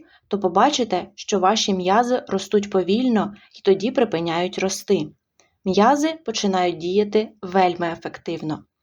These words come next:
виконуючи ту послідовність дій, яку вони очікують. Інакше кажучи, у м'язів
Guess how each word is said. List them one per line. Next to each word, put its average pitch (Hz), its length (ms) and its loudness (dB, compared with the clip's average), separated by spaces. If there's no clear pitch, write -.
виконуючи 269 720 2
ту 247 260 -2
послідовність 254 720 0
дій, 226 340 0
яку 185 360 2
вони 202 380 2
очікують. - 760 -4
Інакше 247 460 2
кажучи, 208 640 -2
у 214 100 2
м'язів 185 600 0